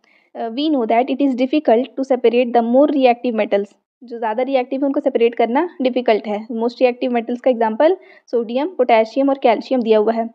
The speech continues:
क्योंकि ये जो सारे हैं वो, अ, एलिमेंट्स के फॉर्म में तो दिखेंगे ही नहीं, हमेशा कंपाउंड बना के रहते हैं। अब जब हम लोग इलेक्ट्रिक करंट जो है वो पास कराते हैं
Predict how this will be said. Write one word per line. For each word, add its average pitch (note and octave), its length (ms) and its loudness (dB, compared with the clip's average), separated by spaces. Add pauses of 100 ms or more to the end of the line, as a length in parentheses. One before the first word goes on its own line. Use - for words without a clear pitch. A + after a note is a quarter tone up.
(220)
क्योंकि B3+ 220 -14
ये B3 260 -4
जो C4+ 180 -8
सारे B3 280 0
हैं B3 140 -2
वो, D4+ 160 -2 (460)
अ, A#3 80 -10 (360)
एलिमेंट्स B3 380 -4
के C#4+ 60 -2
फॉर्म B3+ 220 -2
में A#3+ 100 0
तो B3 80 -2
दिखेंगे C4 380 0
ही C4 100 2
नहीं, B3 160 0
हमेशा A#3+ 360 0 (200)
कंपाउंड A3+ 360 -6
बना A#3 200 -2
के A#3+ 120 -4
रहते A#3+ 240 0
हैं। A3+ 220 -4 (340)
अब B3+ 120 -10
जब D4 140 -8
हम D4 80 -6
लोग C#4+ 260 -6
इलेक्ट्रिक A#3+ 500 -4
करंट B3+ 340 2
जो C#4 100 2
है B3 140 2
वो C#4 100 2
पास B3+ 320 0
कराते A#3+ 360 0
हैं A#3 220 -4